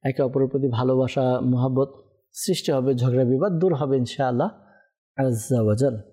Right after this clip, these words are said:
এরপর আমাদেরকে মেসেজ করেছেন যে আমার বড় মেয়ে পড়ালেখায় দুর্বল, তো এই জন্য রুহানি চিকিৎসা জানতে চেয়েছেন। পড়ালেখার দুর্বল, স্মৃতিশক্তি, স্মরণশক্তি দুর্বল,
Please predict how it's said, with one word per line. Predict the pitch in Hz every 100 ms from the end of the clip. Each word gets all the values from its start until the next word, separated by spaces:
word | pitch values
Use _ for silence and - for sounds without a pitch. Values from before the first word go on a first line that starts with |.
| _ _ _ _ _
এরপর | 185 226 180 -
আমাদেরকে | 143 156 151 156 147 143 131
মেসেজ | 135 143 170 190
করেছেন | 196 151 - 147 147 107 151 - 127
যে | 127 123 120 120
আমার | 117 135 139
বড় | 120 127 143
মেয়ে | 175 143 131 - - _ _ _ _ -
পড়ালেখায় | 156 151 147 147 135
দুর্বল, | 127 143 147 143 143 - - _ _ _ _
তো | 131
এই | 120
জন্য | 127 127
রুহানি | 123 123 123 135
চিকিৎসা | 123 123 120 131
জানতে | 127 127 127
চেয়েছেন। | 180 190 190 131 - _ _ _ _ -
পড়ালেখার | 175 180 170 170
দুর্বল, | 165 160 165 160 156 185
স্মৃতিশক্তি, | - - 151 151 156 151
স্মরণশক্তি | 143 143 143 151 143 147
দুর্বল, | 139 139 139